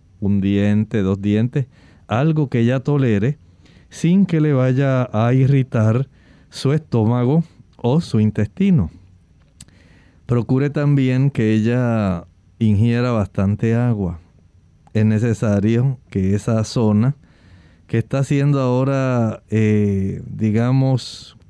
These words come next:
llena de una buena cantidad de células blancas que están tratando de combatir contra las bacterias que queden ahí, se les facilite. Si ella toma una buena cantidad de agua,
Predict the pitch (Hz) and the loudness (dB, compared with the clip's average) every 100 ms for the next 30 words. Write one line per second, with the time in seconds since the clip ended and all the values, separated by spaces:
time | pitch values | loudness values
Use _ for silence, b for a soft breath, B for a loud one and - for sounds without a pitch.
0 | - - _ _ _ _ 104 90 104 131 | -20 -20 _ _ _ _ -10 -6 -2 0
1 | 120 92 92 - _ b b b b b | 0 0 -4 -12 _ b b b b b
2 | - 98 113 139 147 120 120 131 131 127 | -4 0 2 0 0 0 0 0 -2 -2
3 | 127 139 120 127 120 - 101 98 117 117 | 0 0 0 0 -4 -8 -6 -2 0 0
4 | 131 113 110 113 120 120 143 135 98 - | 0 0 0 0 0 0 -2 -4 -4 -4
5 | 107 117 117 104 98 110 113 120 117 101 | -2 0 0 -2 -2 -2 0 0 0 -2
6 | 101 107 120 120 117 104 107 - 120 131 | 0 0 2 0 -2 -2 -2 -2 -2 0
7 | 123 113 104 92 92 - 117 117 131 123 | 0 0 0 -4 -6 -4 0 0 0 -2
8 | 95 - 98 104 107 120 98 110 - b | -6 -4 -2 0 0 0 0 -2 -6 b
9 | b b b b b b _ - 131 127 | b b b b b b _ -6 -2 0
10 | 120 - - 113 - 117 110 131 147 - | 0 -4 -4 -4 -2 -2 0 0 -2 -4
11 | 92 76 76 _ _ _ - _ _ _ | -8 -8 -16 _ _ _ -20 _ _ _
12 | - - 110 110 127 127 123 117 120 120 | -18 -4 0 0 0 -2 -2 0 0 0
13 | 117 107 92 107 110 110 104 95 104 104 | 0 -2 0 0 0 -2 -2 0 0 -2
14 | 98 120 113 98 92 143 | -2 -2 0 -2 0 -2